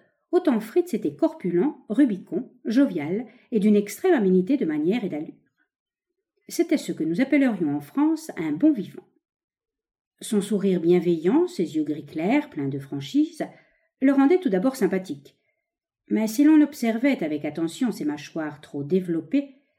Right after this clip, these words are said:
ses oreilles vastes et mal ourlées, ses mains énormes aux doigts courts, aux pouces en bille, on était beaucoup moins rassuré. En apercevant Baruch, Fritz alla au-devant de lui, la main tendue. « Enchanté de vous voir », fit-il. «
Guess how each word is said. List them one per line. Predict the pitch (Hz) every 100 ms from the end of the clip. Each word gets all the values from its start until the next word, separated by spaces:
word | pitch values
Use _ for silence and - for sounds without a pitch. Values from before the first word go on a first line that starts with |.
| _
ses | - 160 180
oreilles | 190 185 151
vastes | 220 277 - - - _
et | 156
mal | 147 147
ourlées, | 160 190 285 - - _ _
ses | - -
mains | 190 180
énormes | 185 180 247 208 156
aux | 143
doigts | 151
courts, | 147 294 254 170 - _ _
aux | - 175
pouces | 180 170 165
en | 151
bille, | 147 240 226 247 240 _ _ _ _ -
on | 294
était | 294 349 349
beaucoup | 208 302 - 339
moins | 302 349
rassuré. | 311 254 - 139 - _ _ _ _ _ _ _ _ _ _ _ _ _ _ _
En | 233
apercevant | 302 302 - 269
Baruch, | 165 170 311 320 - _ _ _
Fritz | - 349 339
alla | 214 180
au-devant | 214 175 175
de | 165
lui, | 185 285
la | 247
main | 190
tendue. « | 185 175 156 139 - _ _ _ _ 320
Enchanté | 370 427 440 440
de | 453 466
vous | 392
voir », | 214 151 143
fit-il. « | - - 165 151